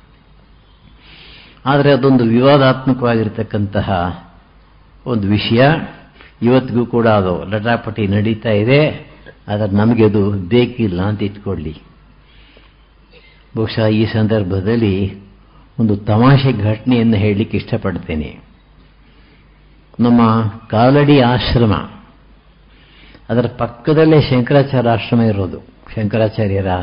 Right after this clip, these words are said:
ಪೀಠ, ಅವ್ರು ಹುಟ್ಟಿದಂಥ ಜಾಗ, ದೇವಸ್ಥಾನ ಎಲ್ಲ. ಅಲ್ಲಿ ಆಗಮಾನಂದಜಿ ಅಂತ ಒಬ್ಬ ಸ್ವಾಮೀಜಿಯವರು ಹಿಂದೆ ಇದ್ರು, ಬಹಳ ದೊಡ್ಡ ಪಂಡಿತರು, ಅದ್ಭುತವಾಗಿ ಸಂಸ್ಕೃತದಲ್ಲಿ ಮಾತನಾಡ್ತಾ ಇದ್ರು. ಕಾಲಡಿ ಆಶ್ರಮ ಸ್ಥಾಪನೆ ಮಾಡಿದವರೇ ಅವರು.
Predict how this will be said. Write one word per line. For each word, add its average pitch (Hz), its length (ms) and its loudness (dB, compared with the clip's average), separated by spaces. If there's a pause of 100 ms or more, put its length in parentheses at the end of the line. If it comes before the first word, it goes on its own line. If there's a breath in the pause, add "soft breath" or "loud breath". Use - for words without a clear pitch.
(100)
ಪೀಠ, 120 280 0 (760 loud breath)
ಅವ್ರು 107 180 2
ಹುಟ್ಟಿದಂಥ 110 520 2
ಜಾಗ, 101 360 0
ದೇವಸ್ಥಾನ 98 600 0
ಎಲ್ಲ. 82 260 -6 (1700 loud breath)
ಅಲ್ಲಿ 127 260 4
ಆಗಮಾನಂದಜಿ 131 960 4
ಅಂತ 127 160 0
ಒಬ್ಬ 151 160 -2
ಸ್ವಾಮೀಜಿಯವರು 110 580 0
ಹಿಂದೆ 101 320 0
ಇದ್ರು, 90 280 -6 (520)
ಬಹಳ 90 180 -6
ದೊಡ್ಡ 104 260 -2
ಪಂಡಿತರು, 113 640 0 (760 soft breath)
ಅದ್ಭುತವಾಗಿ 104 640 0
ಸಂಸ್ಕೃತದಲ್ಲಿ 104 520 2
ಮಾತನಾಡ್ತಾ 98 600 -2
ಇದ್ರು. 85 260 -8 (1040 soft breath)
ಕಾಲಡಿ 117 380 4
ಆಶ್ರಮ 113 300 2
ಸ್ಥಾಪನೆ 104 500 0
ಮಾಡಿದವರೇ 107 500 2
ಅವರು. 95 340 -4